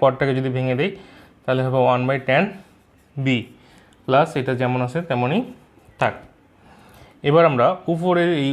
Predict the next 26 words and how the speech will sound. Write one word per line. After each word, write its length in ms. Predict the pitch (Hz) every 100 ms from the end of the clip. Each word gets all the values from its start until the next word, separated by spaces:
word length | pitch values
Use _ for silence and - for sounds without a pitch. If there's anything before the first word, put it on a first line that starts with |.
| 143
উপরের 300 | 165 160 160
অংশটুকু, 360 | 139 143 127 127 165
উপরের 240 | 147 147 139
পার্টটুকু 340 | 135 123 135 135
লসাগু 260 | 127 135 123
করবো। 140 | 117 117 139
এইটুকু 260 | 135 135 135
লসাগু 280 | 131 143 131 131
করলে 160 | 131 131
এখানে 180 | 131 127
হবে 120 | 135 131
কি? 100 | 123 101 - _ _ - - _ _
Tan 220 | 127 131 196 - - _ _ _ _ _ _ _ 135
A। 20 | 120 - - - - - _
Tan 160 | 139 135
A 40 | 139
হলে 140 | 143 151
এখানে 180 | 135 139 127
হবে 140 | 139 120
ওয়ান 220 | 123 110 110 - _ _ _
প্লাস 300 | 135 131 185 185 - - - - _ 135
এখানে 220 | 135 131
হবে 140 | 131 165 165
tan 200 | 127 123 139
A, 20 | 233 - - _ _ _ _ _ _ _ _ _ _ _ _ - - - - - -
tan 200 | 139 135